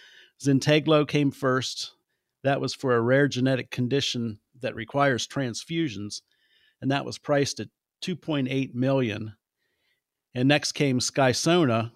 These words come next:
and that was for a rare condition that's often fatal with, uh, and only affects boys. It was priced at, uh, three million.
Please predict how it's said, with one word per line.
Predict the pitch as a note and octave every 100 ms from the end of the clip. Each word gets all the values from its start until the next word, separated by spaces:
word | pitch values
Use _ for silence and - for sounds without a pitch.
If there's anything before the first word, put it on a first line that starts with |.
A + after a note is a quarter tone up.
| _ _ _ _ _ _ _ _ A#2+
and | A#2+
that | C3+
was | B2+ -
for | C#3 B2
a |
rare | B2 C3+
condition | C3 B2+ B2+ C3 - B2 A2+ - _ _ _ _ _ _ _ _ B2+
that's | B2 -
often | B2+ D3+ D3 C#3+
fatal | - C#3+ D3 B2+ A#2+ -
with, | B2+ A#2 -
uh, | B2 A#2 A2+ A2 _ _ _ _ _
and | B2+ B2+
only | D3 D3
affects | C3+ - C3+ -
boys. | G#2+ C#3 B2+ G2+ A2 - -
It | _ _ _ _ -
was | A#2
priced | - C#3+ C3 -
at, | B2+ A2+ -
uh, | B2 A2+
three | A2 - D#3+
million. | D3 A#2 G#2 F#2+